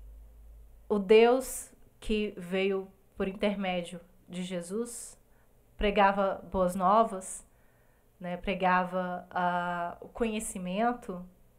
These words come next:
né, o resgate, o cuidado. Por que, por que existia essa diferença? Era, eram os Anunnakis, então, ali no Antigo Testamento.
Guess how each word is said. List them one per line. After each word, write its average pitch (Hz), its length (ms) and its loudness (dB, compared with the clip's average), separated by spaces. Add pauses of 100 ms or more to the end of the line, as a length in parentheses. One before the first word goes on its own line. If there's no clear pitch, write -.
(260)
né, 180 260 -8
o 180 40 -6
resgate, 180 960 -4 (500)
o - 120 -14
cuidado. 180 800 2 (1200)
Por 349 120 2
que, 339 460 2
por 320 140 -4
que - 120 -8
existia 214 580 0
essa 196 140 -6
diferença? 185 480 -10 (300)
Era, 190 420 4
eram 196 240 0
os 202 120 0
Anunnakis, 214 600 0
então, 202 340 -4
ali 208 460 -4
no 196 640 -6 (1300)
Antigo 208 300 -2
Testamento. 185 560 -8